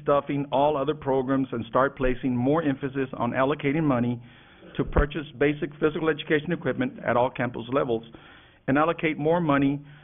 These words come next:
for training our physical education instructors so that they may become superior motivators for a healthier student and ultimate-, ultimately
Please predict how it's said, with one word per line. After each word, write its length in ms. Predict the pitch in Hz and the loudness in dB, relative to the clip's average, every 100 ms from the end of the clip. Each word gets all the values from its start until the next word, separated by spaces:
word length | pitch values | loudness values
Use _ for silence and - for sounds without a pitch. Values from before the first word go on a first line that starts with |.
| - - | -20 -2
for 120 | 135 | -2
training 460 | - 151 202 165 139 123 | 2 0 2 0 0 2
our 200 | 120 113 | 2 2
physical 300 | 135 - 127 | -2 -2 -2
education 540 | 123 117 139 123 131 113 | -2 -2 -2 -2 0 -2
instructors 380 | 113 123 117 117 - | 0 -2 -2 -4 -4
so 100 | 123 | -2
that 200 | 123 - - 139 | -2 -4 -6 0
they 180 | 147 | 0
may 220 | 147 135 120 | 2 0 -2
become 560 | 117 117 139 120 113 - - - - | -6 0 0 0 -4 -10 -20 -20 -6
superior 580 | 135 110 - 226 185 120 | -6 2 2 4 0 0
motivators 640 | 113 117 123 113 110 120 120 - - | -2 -2 -2 -2 -2 -2 -4 -10 -2
for 160 | 113 | 0
a 100 | 107 | 0
healthier 400 | 104 135 131 139 | 0 -2 0 -2
student 420 | 139 - 127 127 - | -2 -2 -2 -2 -2
and 60 | |
ultimate-, 460 | 110 117 123 120 120 - 123 | -2 -2 -2 -4 -4 -4 0
ultimately 640 | 135 139 107 - 107 | 0 -2 -8 -6 -6